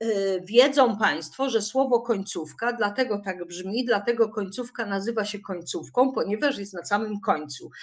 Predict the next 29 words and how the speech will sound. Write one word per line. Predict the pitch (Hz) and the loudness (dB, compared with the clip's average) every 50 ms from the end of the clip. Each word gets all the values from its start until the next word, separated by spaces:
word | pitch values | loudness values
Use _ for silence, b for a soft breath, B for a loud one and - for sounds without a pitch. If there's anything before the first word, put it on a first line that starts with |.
| B B B B | B B B B
Jest | 214 233 262 254 - | 8 8 8 8 4
to | - 247 240 | 2 2 2
w | 226 | 4
języku | 240 214 202 196 226 - - 196 156 | 2 0 0 0 -4 -4 -4 -6 -6
polskim, | 127 - 233 262 285 285 - - 233 208 | -2 0 0 0 0 -2 -6 -6 -4 -4
języku | 190 185 190 196 196 - 190 190 | -4 -4 -6 -8 -10 -10 -10 -10
fleksyjnym | - - - 202 - - 285 302 294 277 262 247 240 233 B B B B _ _ _ - 262 | -8 -8 -8 -6 -4 -4 0 2 2 2 2 0 0 -4 B B B B _ _ _ 4 6
ostatni | 294 311 302 - - - 254 233 226 226 - - 240 247 247 - | 6 6 4 -4 -4 0 2 2 2 0 -4 -8 -6 -4 -4 -4
występujący | 214 208 - - 220 208 202 202 220 220 214 214 220 214 - 226 214 208 214 | -4 -6 -4 -4 -6 -6 -6 -8 -6 -6 -4 -6 -6 -6 -4 -4 -4 -2 0
na | 233 254 277 294 294 - | 2 2 2 0 -2 -6
końcu | - 220 214 220 226 226 226 - 180 165 156 - _ - | -6 -4 -2 -2 -4 -4 -4 -6 -6 -6 -6 -8 _ -16
morfem, | 175 170 175 190 220 233 240 233 - 269 262 262 277 285 277 285 B B B B B B | -10 -2 0 2 2 2 2 0 2 4 4 4 4 2 -2 -4 B B B B B B
e, | 220 214 208 202 196 196 196 190 | -4 -2 0 0 0 0 0 -2
czyli | 185 190 - 247 233 226 220 208 214 | -2 -4 -4 -4 -4 -4 -4 -4 -2
morfem | 214 220 240 240 226 226 226 208 196 | 2 6 6 6 6 4 0 -4 -2
właśnie | 190 208 202 202 - - 196 175 - | 0 -2 -2 -2 -4 -8 -12 -12 -8
fleksyjny | - 175 147 147 - - - 277 294 294 294 294 | -6 -6 -6 -6 -6 -4 -2 0 2 2 2 2
i | 294 294 233 - | 0 -2 -6 -4
ten | - 226 220 220 220 | -2 -2 -2 -2 -2
najbardziej | 214 208 202 196 - 214 226 254 277 240 226 233 226 202 185 180 B B B B | -4 -4 -6 -2 0 2 2 2 2 0 -2 -2 -2 -4 -4 -8 B B B B
spośród | - - - 233 226 - - 226 202 | -6 0 2 2 2 2 -2 -4 -2
morfemów | 220 214 202 208 - 247 254 247 240 233 233 - | -2 -4 -4 -2 0 0 2 2 0 -2 -4 -4
fleksyjnych | 233 214 208 - - 254 254 247 240 240 233 233 | -4 -4 -4 -4 -6 -6 -4 -4 -4 -4 -4 -4
będących | 208 202 208 202 226 233 233 233 233 214 180 | -6 -4 -2 0 0 0 0 0 -4 -6 -8
na | 185 175 | -8 -8
końcu | 170 - 220 220 233 233 - 233 220 | -8 -6 -4 -4 -4 -4 -4 -4 -6
to | 220 190 | -4 -4
jest | 190 196 190 - - | -4 -4 -4 -6 -8
końcówka. | - 190 175 170 175 - 165 151 - - - - - | -8 -8 -10 -10 -10 -10 -12 -12 -12 -12 -12 -12 -12